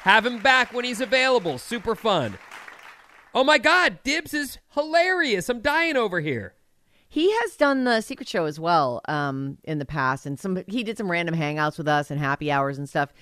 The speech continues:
Speaker 2: Uh, he's a good time. He's a great guy.
Speaker 1: Mm-hmm.
Speaker 2: Um, and
Speaker 1: I
Speaker 2: speaking
Speaker 1: love
Speaker 2: of The
Speaker 1: Dibs.
Speaker 2: Secret Show,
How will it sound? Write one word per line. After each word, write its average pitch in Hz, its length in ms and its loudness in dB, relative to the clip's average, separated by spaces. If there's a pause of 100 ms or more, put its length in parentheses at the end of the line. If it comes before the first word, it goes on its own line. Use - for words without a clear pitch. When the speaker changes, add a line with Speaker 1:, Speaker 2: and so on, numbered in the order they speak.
(200)
Speaker 2:
Uh, 170 260 4
he's 285 240 -2
a 320 60 0
good 302 160 -2
time. 220 260 0
He's 165 220 -8
a 185 40 -4
great 185 240 -2
guy. 139 400 -2
Speaker 1:
Mm-hmm. 135 300 -4
Speaker 2:
Um, 175 480 2 (180)
and 214 120 0
Speaker 1:
I 220 40 -2
Speaker 2:
speaking 254 200 0
Speaker 1:
love - 20 0
Speaker 2:
of 233 60 0
The 214 60 0
Speaker 1:
Dibs. 202 60 -4
Speaker 2:
Secret 202 220 -4
Show, 165 380 0